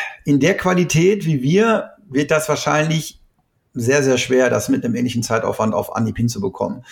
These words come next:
Da muss man also, wie du richtig sagst, entweder, äh, die Qualität runterschrauben oder einfach mal sich langsam rantasten, aber die, die wirkliche Performance bekommt man halt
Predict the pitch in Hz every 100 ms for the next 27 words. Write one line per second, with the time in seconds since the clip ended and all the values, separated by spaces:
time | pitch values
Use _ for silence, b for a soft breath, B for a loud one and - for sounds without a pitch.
0 | B - 139 156 160 147 135 127 131 127
1 | 127 113 123 117 127 127 127 120 123 -
2 | - 120 123 117 120 123 117 139 147 127
3 | 127 - 117 123 127 - - 120 110 113
4 | 113 107 113 113 110 107 127 120 117 -
5 | 117 - 113 113 113 B B B B -
6 | 107 127 123 135 135 120 113 143 160 147
7 | 143 135 - 127 123 127 131 120 131 127
8 | 117 107